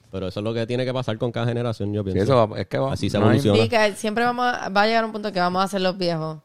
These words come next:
Speaker 2: no hay manera de evitar
Speaker 3: El
Speaker 2: eso.
Speaker 1: Igual
Speaker 3: en
Speaker 1: como de seguro nos regañen por algo que dijimos en este video, como que
Speaker 2: Claro, ¿no?
Speaker 3: Eh,
Speaker 2: Ya.
Speaker 3: bueno,
Speaker 1: Full.
Speaker 3: yo, o sea, sí,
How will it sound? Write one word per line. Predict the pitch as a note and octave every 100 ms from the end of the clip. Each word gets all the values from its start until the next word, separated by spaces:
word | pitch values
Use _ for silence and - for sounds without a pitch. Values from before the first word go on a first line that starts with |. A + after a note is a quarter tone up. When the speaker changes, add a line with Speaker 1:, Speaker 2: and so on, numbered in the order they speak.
| -
Speaker 2:
no | F#2+
hay | G#2+
manera | B2 A#2+ A#2+ B2+
de | B2
evitar | A#2 A2+ A2
Speaker 3:
El | G#3 G3
Speaker 2:
eso. | F#3 E3
Speaker 1:
Igual | A2 A2 G#2+
Speaker 3:
en |
Speaker 1:
como | A#2+ C3 B2+ A#2+
de | A#2
seguro | A#2+ A2+
nos | A#2+ B2
regañen | B2 G#2+ A#2 B2 A#2 A2 -
por | A2 G2+
algo | A2 A2+
que |
dijimos | A2+ G#2+ A2+
en |
este | A2+ A2+
video, | A2 G2 G#2+ A2
como | G2 F#2+ F2+
que | F2 F2+ -
Speaker 2:
Claro, | - F2+ G2 C3 C#3+
¿no? | B3+ -
Speaker 3:
Eh, | -
Speaker 2:
Ya. | - A#3 - -
Speaker 3:
bueno, | G#3+ B3+ D#4+
Speaker 1:
Full. | D4
Speaker 3:
yo, | B3+ A#3 -
o | G#3+
sea, | A#3 G3 F#3+
sí, | - G#3+ C#4 D#4 B3+